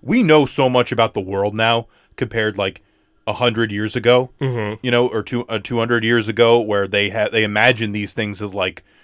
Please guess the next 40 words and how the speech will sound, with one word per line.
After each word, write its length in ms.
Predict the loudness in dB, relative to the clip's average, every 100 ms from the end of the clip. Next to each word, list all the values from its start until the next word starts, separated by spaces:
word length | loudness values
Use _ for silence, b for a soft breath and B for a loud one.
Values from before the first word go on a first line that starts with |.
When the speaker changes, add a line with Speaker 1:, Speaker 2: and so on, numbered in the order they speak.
| b b
Speaker 1:
you 120 | -6
know, 260 | -4 -4 -4
as 180 | -4 -4
monster, 680 | -4 -2 -2 -4 -4 -2 -2
like, 240 | -2 -2 -2
especially 360 | -14 -2 0 0
a 20 |
lot 100 | -2
of 80 | -2
sea 140 | -2
creatures 360 | -8 -8 -6 -6
just 200 | -6 -6
as 100 | -8
monsters 500 | -6 -6 -6 -8 -8
and 140 | -8
things. 180 | -10 -10
So 80 | -8
it's 120 | -2
very 240 | 2 2 2
hard 440 | 2 4 4 0
to 80 | -8
me 340 | -6 -4 -6 b b b b
to 100 | -8
come 220 | -2 4
up, 180 | 4 4
have 220 | 4 4
a 60 | 4
concept 480 | -2 -2 -2 -6
like 180 | -4 -4
that 180 | -4 -4
where 140 | -2
it's, 220 | -2 -4 -4
it's 180 | -8
truly, 460 | -8 -2 2 2 2
like, 220 | 0 0
the 100 | -2
world 360 | 0 2 2 2
is 160 | -4
truly 380 | -6 -6 -4 -4
unbelievable, 840 | -4 -6 -6 -8 -6 -2 2 0